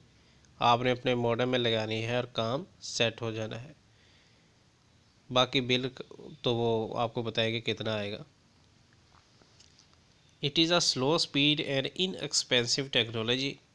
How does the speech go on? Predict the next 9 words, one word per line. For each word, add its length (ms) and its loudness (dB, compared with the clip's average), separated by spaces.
In 200 0
this 180 2
type 320 2
of 60 -12
connection, 560 2
telephone 400 0
lines 380 4
remain 360 0
busy, 300 -4